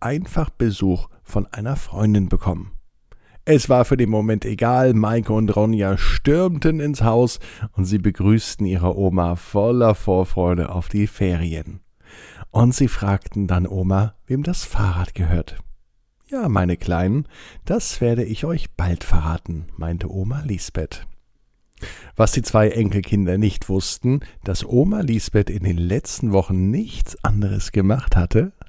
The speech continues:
außer Fahrradfahren zu üben. Sie hat sich von der Nachbarin Frau Steckmann das Fahrrad ausgeliehen und sauste über den Hof. Erst natürlich ganz langsam und ganz am Anfang hat auch Herr Steckmann, der Nachbar,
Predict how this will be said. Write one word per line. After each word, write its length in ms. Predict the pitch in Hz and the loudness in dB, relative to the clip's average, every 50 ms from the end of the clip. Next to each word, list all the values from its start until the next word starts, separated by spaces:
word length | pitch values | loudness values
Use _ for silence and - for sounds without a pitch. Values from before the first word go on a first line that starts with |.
| - - | -20 -10
außer 540 | - - 104 101 101 - - 127 113 117 - - | -2 0 2 2 2 4 6 6 6 6 4 0
Fahrradfahren 800 | 120 - - 117 110 127 160 180 180 - - 101 92 85 90 95 | -4 0 2 2 2 2 2 0 0 0 0 0 0 2 0 0
zu 160 | - - 98 | 0 2 2
üben. 400 | 87 92 92 87 - 87 80 - - - - - - - - - | 2 4 2 2 0 -2 -4 -4 -8 -10 -16 -20 -20 -20 -18 -6
Sie 220 | - 110 113 117 | 2 4 4 4
hat 160 | 147 185 - | 4 2 0
sich 240 | - - 185 160 - | 0 -2 0 0 0
von 180 | - 151 139 127 | 0 2 2 4
der 120 | 117 104 | 4 4
Nachbarin 540 | 104 113 117 113 - 127 117 107 117 113 107 | 4 4 2 2 4 4 4 6 6 4 4
Frau 240 | - - 92 85 92 | 2 0 -4 -4 -4
Steckmann 520 | - - - 117 107 - 117 110 107 104 | -4 2 2 2 2 4 2 4 4 2
das 160 | - 90 - | 0 -4 -6
Fahrrad 360 | - - 107 113 113 110 104 98 | -2 0 2 4 4 4 2 2
ausgeliehen 580 | 82 110 - - - 117 107 110 110 110 95 - - - - - - | 0 -2 -4 -2 0 0 2 4 4 2 2 -2 -8 -14 -18 -10 0
und 260 | - 151 147 139 110 | 4 4 4 4 4
sauste 560 | 104 101 92 107 113 135 135 110 - - - 117 | 0 0 0 2 4 4 4 4 2 2 2 2
über 360 | 110 - 123 120 92 107 98 | 2 4 2 2 2 2 2
den 240 | 107 113 117 101 95 | 2 2 0 2 0
Hof. 340 | 92 87 85 - - - - - - - | 0 -2 0 2 2 4 4 2 -6 -6
Erst 680 | - - 92 92 98 110 123 131 135 127 - - - 123 | -6 -4 -4 -4 -4 -4 -4 -4 -4 -4 -6 -6 -4 -2
natürlich 520 | 120 110 104 - - 120 107 107 101 - | -2 0 2 4 2 2 2 0 -2 0
ganz 380 | - 110 104 107 107 104 - - | -2 0 0 0 -2 -4 -4 -2
langsam 580 | 113 139 165 156 113 - - 98 101 117 123 - - - - - - - - - - - | -2 0 0 0 0 0 0 0 2 0 0 -4 -8 -18 -20 -20 -20 -20 -20 -20 -18 -10
und 220 | - 98 95 - | -8 -8 -8 -6
ganz 300 | - - 135 214 240 - | -2 -2 -2 -2 0 -2
am 100 | - 185 | -2 -2
Anfang 360 | 254 120 110 - - 107 95 95 | 0 -2 -2 -2 -2 0 2 0
hat 120 | 101 - | 0 0
auch 200 | 98 95 90 - | 0 -2 -2 2
Herr 220 | - - 185 175 120 | 4 4 4 4 -2
Steckmann, 600 | - - - 92 92 - - 98 101 113 127 107 | -4 -4 -4 -6 -4 -2 0 2 2 2 0 -2
der 140 | - - 85 | -4 -4 -4
Nachbar, 460 | 90 92 90 - - 92 92 95 | -4 -4 -4 -4 -4 -4 -4 -4